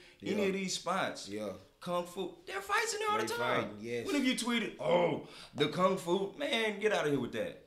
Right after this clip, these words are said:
Speaker 1: So
Speaker 2: Man.
Speaker 1: shout out to the House of Heroes, all the security, all of y'all,
Speaker 2: And
Speaker 1: man. I,
Speaker 2: I, I
Speaker 1: think y'all
Speaker 2: wanna
Speaker 1: do a
Speaker 2: take,
Speaker 1: great job.
Speaker 2: I wanna take what you said to challenge us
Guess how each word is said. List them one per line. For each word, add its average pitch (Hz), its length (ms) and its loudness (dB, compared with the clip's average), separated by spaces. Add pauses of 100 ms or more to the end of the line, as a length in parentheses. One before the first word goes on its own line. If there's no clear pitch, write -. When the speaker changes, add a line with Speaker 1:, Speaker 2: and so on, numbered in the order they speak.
Speaker 1:
So 123 160 -6
Speaker 2:
Man. 117 60 -2
Speaker 1:
shout 220 260 -2
out - 80 -2
to 196 80 -4
the 165 100 2
House 156 240 -2
of 143 40 -2
Heroes, 139 380 0
all 139 160 -2
the 131 80 -2
security, 135 800 0 (400)
all 127 180 0
of 120 80 -2
y'all, 123 160 2
Speaker 2:
And 107 80 -2
Speaker 1:
man. 107 160 0
I, 131 80 0
Speaker 2:
I, - 20 -2
I - 40 -6
Speaker 1:
think 139 160 0
y'all 131 80 2
Speaker 2:
wanna 117 80 -2
Speaker 1:
do 117 80 -4
a - 20 -2
Speaker 2:
take, 127 120 -2
Speaker 1:
great 110 160 -2
job. 131 200 -4
Speaker 2:
I 127 40 -6
wanna 113 180 -8
take 113 280 -8
what 110 240 -8
you 117 60 -10
said 110 360 -10
to 87 80 -16
challenge 113 500 -10
us 90 260 -12